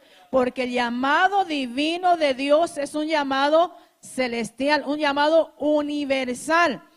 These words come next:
O sea, la salvación es un acto divino de Dios mostrado al hombre. Eso es la salvación, un acto divino. Ya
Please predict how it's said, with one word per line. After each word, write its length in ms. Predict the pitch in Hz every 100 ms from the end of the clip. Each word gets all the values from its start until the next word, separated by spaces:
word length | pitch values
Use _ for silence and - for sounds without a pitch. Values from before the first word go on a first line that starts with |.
| _
O 100 | 226
sea, 200 | 226 277
la 140 | 285 269
salvación 760 | 262 240 233 233 - 302 359 311
es 200 | 294 294
un 200 | 294 277
acto 520 | 285 330 339 _ 381
divino 520 | 349 277 240 285 311 330
de 160 | 302
Dios 460 | 269 294 359 392 - _ -
mostrado 500 | 220 208 233 254 262
al 140 | 285
hombre. 360 | 349 359 226 -
Eso 200 | 254 269
es 60 | 349
la 120 | 370
salvación, 600 | 285 240 220 214 302 254 - _ _ -
un 220 | 254 262
acto 280 | 285 285 285
divino. 480 | 277 302 349 285 -
Ya 500 | 214 226 262 294 -